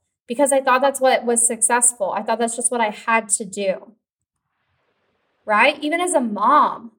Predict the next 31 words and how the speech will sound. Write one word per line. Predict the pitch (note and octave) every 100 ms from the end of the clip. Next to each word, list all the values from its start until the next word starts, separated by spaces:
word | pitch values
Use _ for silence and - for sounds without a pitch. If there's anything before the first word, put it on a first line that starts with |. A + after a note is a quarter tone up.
| -
I | B3+
have | C4+ C4+
a | B3
lot | G#3 G#3+ A#3+
of | A#3+
people | - C#4+ D4 E4 A#3+ G3+ G3+ -
that | A3+ A3 -
tell | - A#3+ C#4+
me, | C#4+
you | A#3 A#3
know, | A3 G#3 G#3 -
"Successful, | - A3+ - D4 - - D#4+ D#4 A3+
good, | B3+ B3+ B3+ B3+ A#3+
great | - B3 C4+ A3+
moms | G#3+ G#3 G#3 A3+ C#4 D#4 - _ _ _ _
do | B3 B3+ B3+
X, | G#3 A3+ -
Y, | A3+ G#3+ G#3 G3+
Z." | G3+ G#3 F#3
And | G#3+
I've | G#3+ A3 G#3+
tried | - B3+ C4
to | C4
fit | A#3 - B3+ C#4
into | D4 C#4+
that | A#3+ G#3+ F#3
mold. | G3+ G3 G3+ C4+ D#4+ - _ _ _ _ _ _ _ _ _
And | B3 B3+
that's | C#4 E4 -
not | G#4+ G#4 A3+
me. | A3+ C4+ G3+ G3+